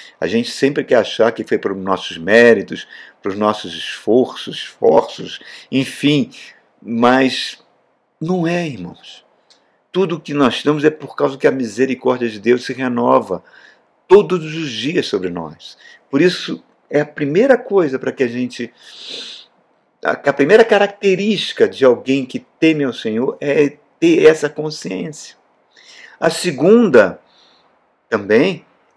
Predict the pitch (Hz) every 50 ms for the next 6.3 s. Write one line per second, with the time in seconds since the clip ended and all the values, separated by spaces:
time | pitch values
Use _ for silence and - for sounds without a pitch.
0 | _ - 131 139 151 151 - - - 135 127 - _ - - 196 208 202 - -
1 | - - 175 160 147 143 151 160 160 147 151 - - 131 127 - - 135 123 113
2 | 110 131 139 139 127 127 123 - - 131 127 131 123 117 117 131 127 117 101 101
3 | 107 117 127 131 123 - - 131 120 - _ _ _ _ _ _ - - 170 190
4 | 208 196 165 151 160 160 139 - - - - - _ - 151 151 190 208 196 -
5 | - 123 117 - - 107 107 104 104 98 95 95 90 82 80 80 69 - - -
6 | _ _ - - - -